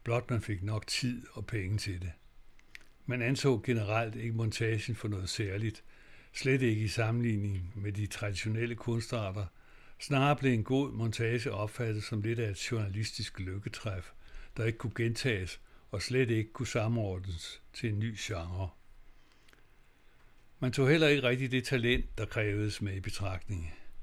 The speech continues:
Alle kunne, som Kjeld Koplev påstod, lave den slags radio, og denne lighedsholdning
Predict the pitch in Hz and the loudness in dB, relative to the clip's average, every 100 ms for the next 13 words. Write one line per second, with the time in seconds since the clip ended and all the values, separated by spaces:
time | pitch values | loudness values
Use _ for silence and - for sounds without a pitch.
0 | - - - 113 127 139 - 113 123 135 | -8 -8 -4 0 2 2 2 2 2 2
1 | - - 113 101 95 - - - 104 98 | -2 -8 -4 -2 -2 -6 -10 -4 -4 -2
2 | - 107 107 113 95 110 104 - 117 90 | -2 -2 0 0 0 2 2 2 0 0
3 | 87 - - - - - 104 110 113 113 | -2 -2 -2 -2 -4 -2 2 2 4 0
4 | 95 113 92 - 90 92 95 92 78 - | 0 0 -2 -4 -4 -4 -4 -6 -6 -14
5 | - - - 120 139 139 123 131 165 151 | -18 -18 -6 2 6 6 4 2 2 4
6 | 139 101 - - 104 98 98 95 | 2 2 0 0 0 0 -4 -4